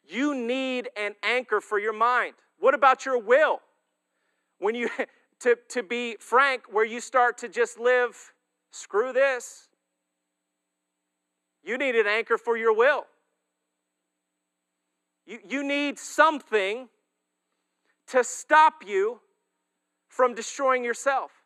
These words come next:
What about, what about your emotions? <laughs> All over the place, right?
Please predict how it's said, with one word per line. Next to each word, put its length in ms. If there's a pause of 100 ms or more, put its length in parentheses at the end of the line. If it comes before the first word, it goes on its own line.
(640)
What 160
about, 360 (680)
what 220
about 320
your 120
emotions? 880 (420)
<laughs> 460
All 360
over 240
the 120
place, 440 (760)
right? 300